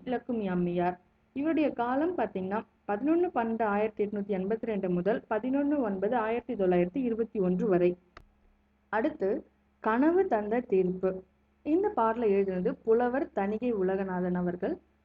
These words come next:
இவரு திருவத்திபுரம், வேலூர் மாவட்டத்தை சேர்ந்தவர். இவருடைய பெற்றோர் தா தணிகாச்சலம் சுந்தரம் அம்மையார் அவர்கள். இவருடைய மற்ற நூல்கள்னு பாத்தீங்கன்னா, பூஞ்சோலை, தேன்சுவை கதைகள்,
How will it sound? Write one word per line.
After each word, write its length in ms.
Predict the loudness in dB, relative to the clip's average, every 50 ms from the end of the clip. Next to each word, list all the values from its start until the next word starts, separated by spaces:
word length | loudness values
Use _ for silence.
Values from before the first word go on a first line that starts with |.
| _ _ -2
இவரு 420 | 0 2 2 2 2 2 0 -2 -2
திருவத்திபுரம், 840 | -2 2 4 6 6 6 4 2 0 -2 0 2 2 2 2 0 -2 -2
வேலூர் 360 | 0 2 2 4 4 2 2
மாவட்டத்தை 580 | 0 0 -2 -2 -2 -2 -2 -4 -4 -2 -4 -2
சேர்ந்தவர். 560 | 0 0 0 0 0 -2 -2 -2 -2 -4 -6 _ _ _ _ _ _ _ _ -6
இவருடைய 360 | -2 0 2 2 2 2 2
பெற்றோர் 440 | 0 0 -2 0 2 2 2 2 2 -2 -8 _
தா 220 | -2 0 0 0
தணிகாச்சலம் 760 | 0 -2 -2 -2 -2 -2 -2 -2 -4 -2 -2 -2 -2 -2 -2 -4
சுந்தரம் 480 | -8 _ -6 -4 -2 -2 -2 -2 -2 -2
அம்மையார் 420 | -2 -2 0 0 0 0 0 0
அவர்கள். 420 | 0 0 0 0 0 0 0 -2 -2 -6 _ _ _ _ _ -6
இவருடைய 340 | -2 0 2 2 4 2 2
மற்ற 380 | 2 0 -2 -2 -2 0 2 2
நூல்கள்னு 440 | 2 2 2 0 0 -2 -2 -2 -2
பாத்தீங்கன்னா, 440 | -2 -4 -4 -2 -2 0 0 0 -2 -4 -8 _ _ _ _ _ -2
பூஞ்சோலை, 500 | 0 2 2 4 4 2 2 4 2 2 0 -4 _ _ _ _ _ _ _ -6
தேன்சுவை 540 | -4 -2 0 0 -2 -2 -2 -2 -2 -2 -2
கதைகள், 460 | -4 -4 -2 -2 0 0 0 0 -2